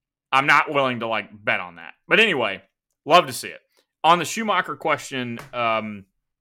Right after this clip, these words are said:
I like him getting his elbows out on a couple things. One, on track, defending Lewis. Now, given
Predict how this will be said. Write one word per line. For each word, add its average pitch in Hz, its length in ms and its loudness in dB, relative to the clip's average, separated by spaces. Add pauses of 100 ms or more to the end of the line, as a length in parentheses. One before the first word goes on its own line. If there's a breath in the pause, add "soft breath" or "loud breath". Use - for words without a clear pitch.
(920)
I 226 100 8
like 440 220 4
him 403 100 -2
getting 339 180 -4
his 175 100 2
elbows 190 360 4
out 120 220 0
on 180 140 2
a 190 40 -2
couple 214 260 0
things. 104 300 -8
One, 208 260 0
on 185 140 0
track, 143 480 0
defending 139 360 -6
Lewis. 127 380 -6
Now, 120 180 -4
given 117 440 -6